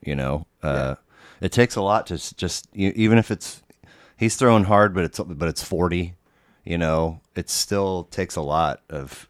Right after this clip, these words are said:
Speaker 1: you know,
Speaker 2: Yeah, like, I can't,
Speaker 1: confidence.
Speaker 2: I can't hardly hit the golf ball when it sits
Speaker 1: Yeah,
Speaker 2: still, let
Speaker 1: yeah.
Speaker 2: alone, you know.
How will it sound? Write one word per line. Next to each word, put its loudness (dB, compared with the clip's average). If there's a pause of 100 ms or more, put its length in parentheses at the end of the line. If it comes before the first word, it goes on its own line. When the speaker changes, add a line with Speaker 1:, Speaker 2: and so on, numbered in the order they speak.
Speaker 1:
you -8
know, -8
Speaker 2:
Yeah, -10
like, 0
I 4
can't, 4
Speaker 1:
confidence. -2
Speaker 2:
I -10
can't -12
hardly -10
hit -12
the -12
golf -8
ball -10
when -12
it -18
sits -6
Speaker 1:
Yeah, 0
Speaker 2:
still, -8
let -14
Speaker 1:
yeah. -6
Speaker 2:
alone, -10
you -20
know. -18